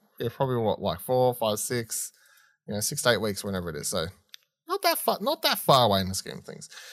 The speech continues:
So join us then. Thank you for listening. Make sure to subscribe to Holocron Entries, a podcast feed that you're listening to this on, for all of our great Star Wars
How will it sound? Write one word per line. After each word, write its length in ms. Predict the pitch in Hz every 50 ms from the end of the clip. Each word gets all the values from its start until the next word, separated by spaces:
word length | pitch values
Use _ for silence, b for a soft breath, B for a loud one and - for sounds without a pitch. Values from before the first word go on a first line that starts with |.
| B B
So 140 | - 147
join 200 | 147 214 247 254
us 80 | 233 196
then. 300 | - 175 165 160 156 156
Thank 220 | 147 - 196 196
you 40 | 185
for 120 | 156 170 143
listening. 440 | 139 135 131 - 147 135 127 127 127 135
Make 160 | 143 147 143
sure 180 | - 160 143
to 60 | 131 135
subscribe 420 | - - - - 139 127 127 123
to 60 | 120
Holocron 400 | 120 123 120 113 120 117 110 113
Entries, 260 | 113 104 - 123 113
a 40 | 113
podcast 380 | - 120 117 113 113 107 101 -
feed 260 | 117 104 107 101 98
that 160 | 113 110 101
you're 180 | 104 117 120 117
listening 360 | 104 131 135 - - 135 107
to 60 | 110 107
this 220 | 123 160 151 -
on, 180 | 147 139 131 127 B B B B -
for 120 | - 98
all 220 | - 117 117 113 110
of 80 | 104 101
our 120 | 101 98
great 260 | 98 101 92 85 80
Star 340 | - - - 92 87 90 92
Wars 460 | 90 90 90 90 90 87 90 92 -